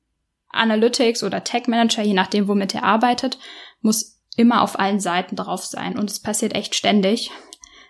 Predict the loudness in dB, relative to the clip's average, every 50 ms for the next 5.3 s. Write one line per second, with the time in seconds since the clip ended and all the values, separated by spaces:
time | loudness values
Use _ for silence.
0 | _ _ -6 -4 0 0 0 0 0 2 4 6 6 6 4 4 2 0 0 2
1 | 0 0 -2 -2 -4 -4 -4 -4 -6 -6 -10 -10 -10 -10 -12 -12 -12 -14 -20 _
2 | _ _ _ _ _ _ _ _ _ _ _ _ _ _ _ _ _ _ _ _
3 | _ _ _ 2 4 6 6 4 4 2 0 0 -2 -2 -2 -4 -4 -6 -2 0
4 | 0 2 2 2 2 2 2 2 2 0 -2 -6 -10 -12 -14 -12 -6 -2 -2 -2
5 | -2 -2 -6 -10 -12